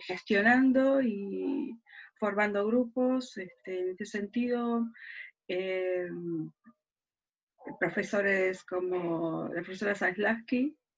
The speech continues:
eh, el profesor Golombek, eh, el profesor Luis Wall, eh,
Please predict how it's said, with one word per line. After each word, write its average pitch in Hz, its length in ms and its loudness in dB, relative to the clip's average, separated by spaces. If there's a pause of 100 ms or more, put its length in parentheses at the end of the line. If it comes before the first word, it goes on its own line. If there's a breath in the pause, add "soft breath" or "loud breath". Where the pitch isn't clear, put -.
(140)
eh, 180 500 -10 (540 loud breath)
el 190 240 0
profesor 185 420 -2
Golombek, 214 600 2 (220)
eh, 175 440 -6
el 175 60 -12
profesor 185 460 -10
Luis 185 220 -6
Wall, 208 460 -2 (420)
eh, 180 380 -6